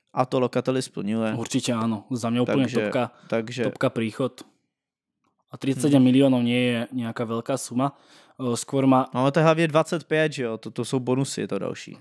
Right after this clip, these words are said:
Speaker 1: Je to dvacet pět, je cena
Speaker 2: No,
Speaker 1: plus bonusy.
Speaker 2: skôr má děsí to, že v aký finančnej situácii Juventus, keď to musí byť dvoročné hosťovanie s opciou.
Speaker 1: No to jo, no.
Speaker 2: Že vlastne tá, tá transakcia celá je nejako oddelená o dva roky neskôr. To podľa mňa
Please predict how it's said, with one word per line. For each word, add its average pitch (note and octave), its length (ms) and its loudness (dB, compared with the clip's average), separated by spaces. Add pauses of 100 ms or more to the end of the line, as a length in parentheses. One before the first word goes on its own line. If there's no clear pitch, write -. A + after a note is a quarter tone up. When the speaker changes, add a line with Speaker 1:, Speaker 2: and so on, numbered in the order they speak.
Speaker 1:
Je A2+ 100 -8
to C3 120 -4
dvacet C3 320 -2
pět, B2+ 160 -2
je B2+ 60 -4
cena C#3 160 10
Speaker 2:
No, C#3 140 6
Speaker 1:
plus B2 140 -8
bonusy. A2 380 -8
Speaker 2:
skôr D#3 240 8
má D3+ 120 12
děsí C#3+ 320 4
to, C3+ 300 4
že B2+ 180 -2
v B2 60 4
aký B2+ 220 0
finančnej C3+ 520 0
situácii C3 600 0
Juventus, B2 440 2
keď A#2 120 -8
to A#2 100 -2
musí A#2 220 -2
byť A2+ 160 -4
dvoročné A2+ 400 -2
hosťovanie A2+ 420 -4
s G#2 60 -4
opciou. A#2+ 440 -4 (1700)
Speaker 1:
No A2+ 160 -12
to F#2+ 80 -14
jo, G#2 160 -12
no. - 120 -16 (200)
Speaker 2:
Že C3+ 240 0
vlastne B2+ 320 4
tá, B2+ 160 0
tá - 320 -4
transakcia B2+ 720 2
celá A#2+ 320 0
je A#2 80 -2
nejako A2+ 320 -4 (160)
oddelená A2 720 -4
o A#2 80 -8
dva A2 160 -4
roky A2 240 -8
neskôr. A2+ 480 -8 (720)
To G#2+ 160 -16
podľa G#2 240 -8
mňa G#2 140 -6